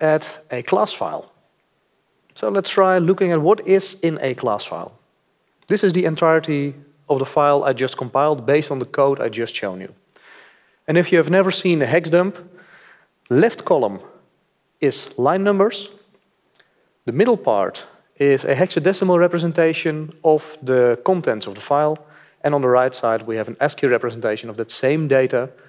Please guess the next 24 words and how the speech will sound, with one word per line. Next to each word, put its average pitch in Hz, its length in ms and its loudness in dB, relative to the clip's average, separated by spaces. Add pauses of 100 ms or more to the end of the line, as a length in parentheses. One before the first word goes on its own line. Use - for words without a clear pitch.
(400)
as 143 140 0
far 120 260 2
as 113 100 0
that 113 140 -2
is 117 80 -6
possible. 95 480 -6 (240)
We 117 80 -10
see 127 120 -2
a 120 80 4
lot 131 160 4
of 107 160 -6
dots 131 280 0
in 147 140 -4
here. 135 320 4 (400)
A 165 60 4
lot 175 140 4
of 170 60 -2
things 147 300 -2
just 123 320 -2
don't 135 280 2
have 120 180 -4
an 131 80 -8
ascii 127 280 -2
representation. 98 640 -4